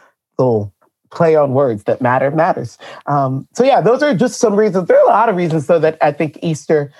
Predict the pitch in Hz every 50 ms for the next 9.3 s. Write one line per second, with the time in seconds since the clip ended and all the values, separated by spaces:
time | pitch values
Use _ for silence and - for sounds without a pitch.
0 | - - - - - 160 165 - 165 170 180 - - - 180 143 - - 147 156
1 | 143 131 131 135 139 139 131 131 135 - - - 143 139 135 139 135 127 120 -
2 | - 160 147 135 139 139 - - 147 143 139 147 143 143 143 - 139 143 156 156
3 | 156 156 156 156 151 - _ _ _ _ _ _ - 165 170 175 170 170 185 190
4 | 202 202 - - - 214 185 175 165 170 180 185 - - _ - 180 180 170 -
5 | - - 180 175 160 151 131 143 175 170 156 165 160 - 165 170 160 - - 175
6 | 160 - - - 165 165 170 180 180 175 170 170 180 220 254 - - _ _ _
7 | _ _ _ _ _ _ _ 170 165 170 180 175 175 151 165 160 147 165 143 160
8 | - - 170 165 147 - - 160 151 - - - - 175 170 180 175 165 226 233
9 | 240 247 247 254 254